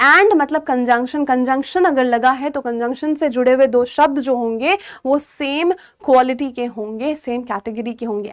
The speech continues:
And के पहले अगर आपने एक पॉजिटिव वर्ड बोला, and के बाद भी पॉजिटिव वर्ड होगा।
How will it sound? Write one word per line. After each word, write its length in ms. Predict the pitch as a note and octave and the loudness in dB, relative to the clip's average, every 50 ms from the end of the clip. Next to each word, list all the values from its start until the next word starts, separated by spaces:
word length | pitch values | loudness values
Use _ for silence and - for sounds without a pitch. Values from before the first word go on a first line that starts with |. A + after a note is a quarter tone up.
| - | -2
And 260 | A#3 A#3 A#3+ A#3+ B3 A#3+ | -2 0 0 -2 -2 -4
के 80 | E4 | -6
पहले 260 | D#4 - C4 A#3+ B3 D4+ | -4 -2 -2 0 2 0
अगर 240 | C#4+ B3+ B3 C4+ | 0 2 2 2
आपने 320 | B3+ A3 - B3 C4 D#4+ F4 | 2 2 0 0 -2 0 -2
एक 120 | F#4 F#4 | -2 0
पॉजिटिव 380 | - C4 A#3+ A#3 B3+ B3 E4 E4 | 2 2 2 2 2 0 0 2
वर्ड 220 | C#4+ C4 A#3+ A#3 | 2 2 2 2
बोला, 340 | A3+ G#3+ G#3+ G#3+ A#3 D4+ G4+ - - - - - - | 2 0 2 4 4 4 4 2 -2 -18 -8 -2 0
and 220 | A#3 A#3+ B3 A#3+ | 0 0 0 -2
के 120 | A#3+ D#4+ | -4 -4
बाद 240 | C4 A#3+ A3+ A3 G#3+ | 2 2 2 2 2
भी 100 | A#3+ C4+ | -2 -6
पॉजिटिव 400 | C4 B3 G#3 G#3+ A3+ A3+ A#3 A3+ | -4 -4 -6 -6 -6 -6 -6 -4
वर्ड 240 | G#3+ G3 G3+ G#3 G3 | -4 -4 -6 -6 -8
होगा। 280 | G3 G#3+ - - - | -10 -12 -14 -14 -16